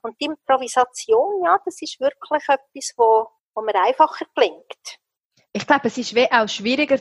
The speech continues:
Speaker 2: um das wie bewusst zu lernen und zu sagen, so, und jetzt übe ich mich mal in der Improvisationsfähigkeit, sondern das ist etwas, wo, wo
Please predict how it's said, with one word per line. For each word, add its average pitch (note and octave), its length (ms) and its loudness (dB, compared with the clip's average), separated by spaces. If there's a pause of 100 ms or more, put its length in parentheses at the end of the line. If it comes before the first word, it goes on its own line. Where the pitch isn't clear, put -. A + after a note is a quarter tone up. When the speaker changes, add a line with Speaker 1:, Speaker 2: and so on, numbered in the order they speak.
(120)
Speaker 2:
um A#3 120 0
das G#3 160 -8
wie A3+ 100 2
bewusst A3 540 -4
zu F#3+ 60 2
lernen A#3+ 300 4
und A3+ 140 -6
zu - 40 -20
sagen, G#3 160 -4
so, A3 220 2
und A#3+ 120 -2
jetzt G3+ 240 -10
übe A#3 220 -2
ich A3 100 -8
mich G#3 160 -8
mal G3+ 260 0
in F#3 140 -8
der F#3 220 -2
Improvisationsfähigkeit, A3 1600 0
sondern A#3 240 2
das G#3+ 160 0
ist A3 140 -4
etwas, A3 340 -4
wo, G#3 340 0
wo G3 320 0